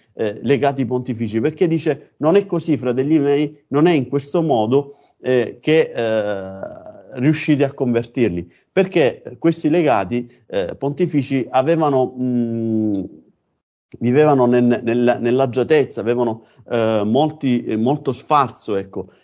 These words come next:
e allora, eh, non facevano presa sulla, sulla povera gente, sui poveri, perché poi anche lì si gioca anche su un discorso, eh, tra virgolette, eh, psicologico, e, e quindi, ehm, rimandò a casa,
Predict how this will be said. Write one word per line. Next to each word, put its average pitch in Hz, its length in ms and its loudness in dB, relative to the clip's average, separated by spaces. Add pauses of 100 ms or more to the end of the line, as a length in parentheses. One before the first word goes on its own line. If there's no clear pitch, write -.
e 135 100 -2
allora, 151 460 4
eh, 113 140 -18
non 147 180 -2
facevano 156 500 0
presa 110 500 -2 (200)
sulla, 131 420 -4
sulla 123 280 -2
povera 117 340 -2
gente, 113 320 -4
sui 110 160 -2
poveri, 98 340 0
perché 113 240 -4
poi 151 220 4
anche 143 260 -2
lì 151 440 -2
si 113 140 -8
gioca 131 280 2
anche 147 240 -2
su 131 100 -6
un 123 100 0
discorso, 143 680 -4 (220)
eh, - 80 -18
tra - 160 2
virgolette, 120 920 -2
eh, - 340 -6
psicologico, 123 1000 0 (200)
e, 120 420 -6
e 113 60 -18
quindi, 147 540 0
ehm, 101 840 -2 (880)
rimandò 151 640 4
a 113 100 -2
casa, 107 580 -2